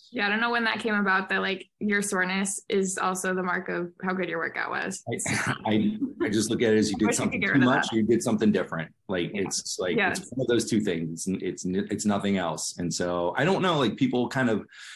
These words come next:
Speaker 2: weirdly put value <laughs> on that. Like, "Hey, I'm paying money for this, and, like, I got so sore." I'm like, "Okay, like, that's great, but that's not the point." <laughs>
Speaker 1: Yeah, exactly. <laughs> Yeah, hopefully we're moving away from that,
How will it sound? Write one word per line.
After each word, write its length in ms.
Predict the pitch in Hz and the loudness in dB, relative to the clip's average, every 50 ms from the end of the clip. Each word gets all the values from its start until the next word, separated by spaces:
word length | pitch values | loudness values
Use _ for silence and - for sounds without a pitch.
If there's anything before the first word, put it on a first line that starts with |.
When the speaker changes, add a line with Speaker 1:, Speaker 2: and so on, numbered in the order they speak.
| - - _ - | -20 -20 _ -6
Speaker 2:
weirdly 560 | 104 101 113 123 127 131 120 117 127 123 117 | 0 2 4 6 6 6 6 6 6 6 6
put 220 | 113 - - 123 107 | 4 2 0 -2 0
value 520 | 101 92 110 98 92 110 120 120 139 160 | 0 0 0 0 2 2 4 6 6 6
<laughs> 140 | - 160 175 | 6 6 4
on 160 | 151 156 156 | 4 4 6
that. 400 | - 147 139 151 175 185 - - | 6 4 4 4 2 0 0 -2
Like, 220 | 104 101 98 95 | 0 0 0 -2
"Hey, 240 | - 127 123 123 113 | -2 -2 0 2 2
I'm 120 | 98 95 90 | 2 0 -2
paying 420 | - 127 127 123 117 113 107 104 | -2 0 0 2 2 4 4 4
money 280 | 110 113 117 123 117 - | 4 4 4 2 2 2
for 160 | - 117 107 | 0 0 0
this, 320 | 113 113 113 110 - - | 2 2 2 0 -2 -4
and, 180 | 98 92 92 90 | -8 -10 -12 -10
like, 160 | 90 87 - | -10 -10 -8
I 120 | - 95 101 | -8 -8 -6
got 300 | 98 98 113 101 - - | -2 -2 -2 0 0 0
so 180 | - - 117 | 2 4 4
sore." 480 | 107 - - - 113 107 98 92 85 82 | 4 2 2 2 2 2 2 2 2 0
I'm 100 | 85 82 | 0 -2
like, 260 | 90 90 87 85 - - _ - - - - - - - - - - _ _ _ _ _ - | -2 -2 -2 -4 -6 -10 _ -20 -16 -14 -14 -12 -14 -14 -16 -18 -20 _ _ _ _ _ -8
"Okay, 500 | - - - 156 143 139 127 123 127 - - _ _ _ _ _ _ _ - | -8 -4 0 0 2 2 2 2 0 -4 -6 _ _ _ _ _ _ _ -4
like, 220 | 110 98 98 95 82 98 | -2 0 0 0 0 -2
that's 220 | 101 98 - - | -2 -2 -4 -4
great, 460 | - - 123 113 107 98 92 - 107 | -4 -2 0 2 2 2 0 -2 -2
but 160 | 92 92 85 | -4 -4 -4
that's 240 | - 95 92 - - | -4 -4 -4 -4 -2
not 380 | 101 95 95 95 92 90 - - | -2 0 0 0 -2 -4 -6 -6
the 80 | 92 | -8
point." 360 | 80 - 92 82 82 85 85 - | -6 -4 -4 -4 -2 -4 -4 -6
<laughs> 60 | - - - - - 104 107 - _ _ - 233 | -6 -6 -4 -4 -6 -6 -6 -8 _ _ -6 -2
Speaker 1:
Yeah, 280 | 208 180 131 - - - - | 0 0 0 0 -2 -4 -8
exactly. 840 | - - 104 - - - - - 226 233 254 254 - - 233 - - - | -10 -10 -10 -10 -10 -10 -10 -8 -6 -6 -6 -6 -6 -6 -8 -8 -6 -6
<laughs> 540 | 262 254 - _ _ - - 254 - - - | -6 -6 -8 _ _ -10 -6 -6 -6 -4 -4
Yeah, 100 | - - - - | -4 -2 -2 -2
hopefully 240 | 226 - - 359 330 294 | -2 -2 -2 0 0 2
we're 60 | 277 254 | 2 2
moving 260 | 240 220 208 208 190 | 2 2 2 2 2
away 240 | 185 180 170 165 - | 2 0 0 0 -2
from 140 | 175 165 | -4 -4
that, 220 | 165 165 147 135 | -2 -2 -2 -2